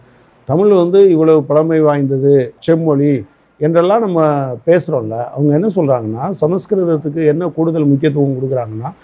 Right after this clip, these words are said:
அது வழக்கொழிந்த மொழி, உண்மையை சொல்ல போனா. ஆனா அது வழக்குல இருக்க மொழியாம், அது நவீன மொழியாம், அதுல எல்லா அறிவியலும் பொதிந்திருக்கு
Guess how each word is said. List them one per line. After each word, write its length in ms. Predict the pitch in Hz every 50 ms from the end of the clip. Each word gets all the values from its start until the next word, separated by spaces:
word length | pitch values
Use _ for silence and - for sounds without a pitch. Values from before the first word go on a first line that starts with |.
| _ _ _ _ _ _ _ -
அது 180 | 127 135 135 131
வழக்கொழிந்த 600 | 131 147 170 185 180 - 190 185 185 180 175 175 147
மொழி, 260 | 139 135 135 131 131 - - _ _
உண்மையை 320 | 151 147 151 156 151 143
சொல்ல 220 | 127 - 120 127 120
போனா. 260 | 98 107 104 104 110 - _ _ _ _ _ _ _
ஆனா 180 | 160 175 190 208
அது 160 | 202 170 151
வழக்குல 420 | 131 135 147 165 165 196 190 175
இருக்க 240 | 160 143 131 135 131
மொழியாம், 480 | 120 120 117 110 107 107 110 131 202 269 - _ _ _ _ _ -
அது 160 | 131 131 135
நவீன 440 | 127 139 151 160 185 208 214 208 196
மொழியாம், 520 | 165 139 135 131 120 113 113 123 139 139 - - - -
அதுல 220 | 123 147 147 135
எல்லா 340 | 127 131 147 160 175 185 190 185 185 180
அறிவியலும் 540 | 170 151 160 185 196 196 190 180 190 196 196 135
பொதிந்திருக்கு 580 | 151 156 170 175 170 160 156 143 127 - 143